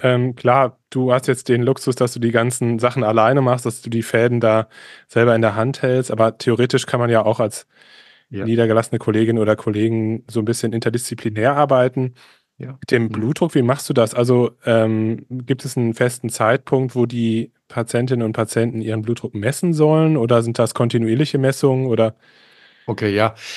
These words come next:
Speaker 2: Also die kriegen von mir ein Blutdruckmessgerät mit. Das ist also wie jeder ein Blutdruckmessgerät hat, ist kein Unterschied. Der einzige Unterschied,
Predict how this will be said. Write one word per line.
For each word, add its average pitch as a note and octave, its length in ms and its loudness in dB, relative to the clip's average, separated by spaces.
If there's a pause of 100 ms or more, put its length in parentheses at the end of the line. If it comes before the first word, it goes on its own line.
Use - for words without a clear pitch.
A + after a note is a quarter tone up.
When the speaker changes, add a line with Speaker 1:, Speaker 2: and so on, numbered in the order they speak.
(160)
Speaker 2:
Also C#3+ 240 4
die A#2+ 80 0
kriegen E3 300 2
von E3 200 2
mir C#3 140 4
ein - 20 -4
Blutdruckmessgerät C3 840 -2
mit. E3+ 240 0
Das C3 120 0
ist - 40 -6
also A2+ 260 -2
wie C#3+ 140 0
jeder C#3+ 480 2
ein C3 80 -4
Blutdruckmessgerät C#3 800 0
hat, C3 100 2
ist - 80 -10
kein A#2+ 200 0
Unterschied. C#3+ 440 0
Der B2+ 120 0
einzige A2+ 260 -4
Unterschied, C3+ 500 0